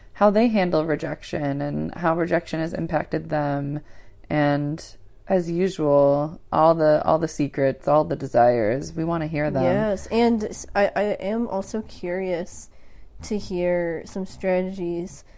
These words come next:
Speaker 2: that people might use to build resilience to rejection.
Speaker 1: Yes.
Speaker 2: Which I think maybe that could be another, even another whole,
Speaker 1: Yeah.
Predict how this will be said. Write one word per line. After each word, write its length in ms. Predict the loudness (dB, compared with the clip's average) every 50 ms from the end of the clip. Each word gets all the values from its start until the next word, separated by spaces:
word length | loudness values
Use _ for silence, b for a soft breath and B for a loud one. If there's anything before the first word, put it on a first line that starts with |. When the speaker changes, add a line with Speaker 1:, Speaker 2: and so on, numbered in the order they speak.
| b b b -8
Speaker 2:
that 120 | -8 -6
people 280 | -6 -6 -6 -4 -4 -4
might 280 | -2 -2 -4 -4 -6
use 800 | -8 -10 -8 -6 -4 -4 -4 -4 -4 -6 -6 -8 -10 -10 -10 -8
to 360 | -6 -6 -4 -4 -4 -6 -8 -10 B B B B B B B B B B B -14 -6
build 300 | -2 -2 -2 -2 -2 -4
resilience 880 | -4 -4 -2 -2 0 0 0 0 -2 -4 -6 -10 -12 -12 -14 -14 -12 -10
to 380 | -8 -8 -6 -6 -8 -8 -10 -12 B B B B B B B B B B B B
rejection. 680 | -8 -6 -4 -4 -6 -6 -8 -10 -10 -8 -8 -6 -6 -6
Speaker 1:
Yes. 580 | -4 -4 -4 -6 -6 -6 -6 -6 -8 -8 -6 -2
Speaker 2:
Which 440 | -2 -2 -2 -2 -6 -14 -14 -14 -16 -18 -18 -20 -20 B B B B B B -16 -18 -16 -16 -14 -14 -8 -4
I 140 | -2 0 0
think 280 | 0 -2 -4 -4 -4
maybe 500 | -4 -4 -2 -2 -2 -2 -2 -2 -2 -4
that 260 | -4 -2 -2 -2 -2 -2
could 140 | -4 -6
be 360 | -4 -4 -4 -4 -2 -2 -4 -4 -4
another, 600 | -4 -4 -4 -2 -2 0 0 0 0 0 -2 -2 -2
even 340 | -2 -2 0 0 2 2
another 580 | 2 2 2 2 2 2 2 2 0 0 0 -2 -2 -6 -6 -2
whole, 160 | 0 2 4 6
Speaker 1:
Yeah. 640 | 6 6 6 6 6 4 4 2 2 0 -2 -6